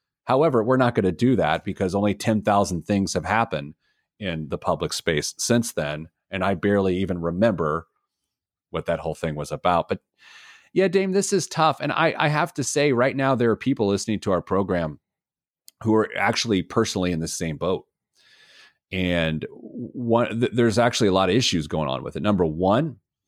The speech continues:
you, you, you're risking a lot. You're, you're risking stability. Number two, you're living with an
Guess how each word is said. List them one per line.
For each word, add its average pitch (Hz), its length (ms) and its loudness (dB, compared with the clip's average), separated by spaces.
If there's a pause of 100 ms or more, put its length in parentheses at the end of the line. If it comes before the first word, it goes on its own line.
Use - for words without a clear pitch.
(320)
you, 87 360 -2
you, 92 320 -4
you're 104 200 0
risking 113 380 2
a 80 80 0
lot. 78 280 0 (300)
You're, 104 200 -8
you're 101 160 2
risking 98 400 0
stability. 92 720 0 (1120)
Number 123 180 2
two, 139 560 2
you're 139 240 2
living 131 520 2
with 107 160 2
an 104 140 0